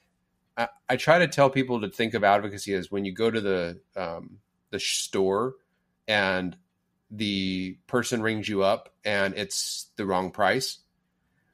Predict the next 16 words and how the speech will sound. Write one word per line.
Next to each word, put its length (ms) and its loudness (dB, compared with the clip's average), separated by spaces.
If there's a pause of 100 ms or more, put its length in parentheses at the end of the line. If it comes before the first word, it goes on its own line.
(120)
When 140 0
you 80 6
speak 380 0
up 200 8
and 100 2
you 80 2
say, 120 0
"Hey, 160 4
that's 220 4
the 80 0
wrong 240 2
price," 400 -2
that's 220 4
advocating 560 2
for 100 -4
yourself. 560 -2